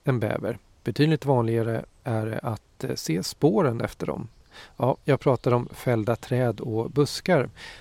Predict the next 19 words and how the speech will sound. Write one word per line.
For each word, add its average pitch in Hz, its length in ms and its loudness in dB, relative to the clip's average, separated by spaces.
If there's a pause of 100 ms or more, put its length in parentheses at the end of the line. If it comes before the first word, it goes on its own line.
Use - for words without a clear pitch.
Något - 220 0
som 160 200 0
det 156 200 4
finns 160 220 0
gott - 300 0
om 120 140 2
vid 113 280 2
Alviks 107 760 -4
Mälarstrand. 113 1040 -6 (420)
Stora, 165 640 0
alltså 143 340 0
riktigt 156 600 -4
stora 156 640 -2 (100)
pilträd 120 680 -2 (100)
ligger 127 420 0 (100)
plockepinnaktigt - 1300 -4
fällda 104 680 -2
vid 113 360 -6
strandkanten. 104 1160 -8